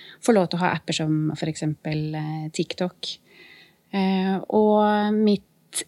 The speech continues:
inntrykk er jo at, eh, foreldre er, eh, veldig klar over at, eh, dette her er vanskelig, og at de burde på en måte tenke seg godt om,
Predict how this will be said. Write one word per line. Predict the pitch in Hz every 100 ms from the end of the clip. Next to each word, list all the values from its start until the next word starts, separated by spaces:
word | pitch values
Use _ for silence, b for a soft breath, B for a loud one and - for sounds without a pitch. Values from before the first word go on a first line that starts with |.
| -
inntrykk | 247 185 151 - 269 -
er | 180 151
jo | 165 165
at, | 175 - _ -
eh, | 190 180 180 175 180 170 180
foreldre | - - 190 156 151 170 -
er, | 165 165 170 170
eh, | 170 170 175 175 175 175 -
veldig | 202 185 -
klar | - 151 139 156
over | 170 285 - - _ _ _ _ -
at, | 180 - 185
eh, | 180 175 175 175 175 175 170 -
dette | 190 175
her | 180
er | 170
vanskelig, | 175 165 156 - - 254 302
og | 185
at | 151 190
de | 180 175 175 - 190
burde | 170 220 196 165 _ _
på | 175 156 190
en | 180
måte | 156 - 170 170 165 165 - 175 - - B B B B
tenke | - 196 175
seg | 147 202
godt | 185 - -
om, | 302